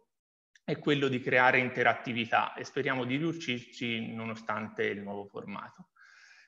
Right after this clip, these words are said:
Eh, detto questo, vi auguro un buon lavoro e cedo la parola a Barbara per un saluto di introduzione.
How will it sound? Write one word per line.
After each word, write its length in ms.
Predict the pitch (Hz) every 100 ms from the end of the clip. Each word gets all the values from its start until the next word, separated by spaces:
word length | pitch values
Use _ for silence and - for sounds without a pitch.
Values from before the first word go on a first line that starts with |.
| _
Eh, 560 | - 104 98 98 98 104
detto 600 | 117 - - 131 131 160
questo, 1700 | 160 147 147 - 160 156 151 143 127 123 120 120 117 117 117 113 113
vi 120 | 113 127
auguro 340 | 123 131 123
un 80 | 117
buon 180 | 123 139
lavoro 560 | 160 196 208 208 - - _ _ _ _ _ - -
e 120 | 170
cedo 280 | - 131 123
la 100 | 120
parola 340 | 123 127 127
a 20 | 127
Barbara 520 | 131 123 131 113 110
per 120 | -
un 120 | 110
saluto 1300 | - 120 104 110 113 107 104 104 101 107 110 117 - _ _ _ _ _ _ _ _ _ _ - - -
di 100 | 110
introduzione. 840 | 107 - 104 - - - - -